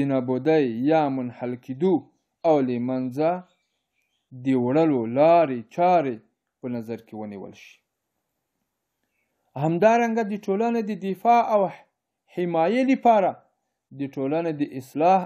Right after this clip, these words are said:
او تربیې لپاره لازم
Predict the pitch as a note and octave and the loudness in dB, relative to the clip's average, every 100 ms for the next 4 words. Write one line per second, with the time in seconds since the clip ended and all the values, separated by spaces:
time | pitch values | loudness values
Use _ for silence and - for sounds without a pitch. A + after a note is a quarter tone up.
0 | - D#3+ C#3+ C#3+ C3+ B2 D3 G3 G#3+ G#3+ | -2 -2 -2 -4 -6 -4 -2 0 -2 0
1 | G3+ F#3 D#3 A2+ _ _ _ _ - B2+ | 2 2 0 -6 _ _ _ _ -10 -4
2 | A#2+ A#2 C#3 F3 E3 | -4 -4 -2 -2 -2